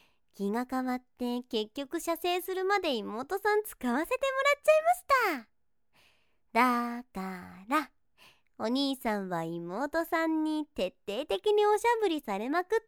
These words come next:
て、妹さんのお口でとっ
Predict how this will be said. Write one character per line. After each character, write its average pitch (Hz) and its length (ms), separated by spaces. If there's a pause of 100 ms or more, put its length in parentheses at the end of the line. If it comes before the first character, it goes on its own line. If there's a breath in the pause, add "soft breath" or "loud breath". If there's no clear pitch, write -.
(120)
て、 311 280 (600 soft breath)
妹 269 500
さ 269 220
ん 254 100
の 240 220
お 226 40
口 - 340
で 202 160
と 185 640
っ 302 80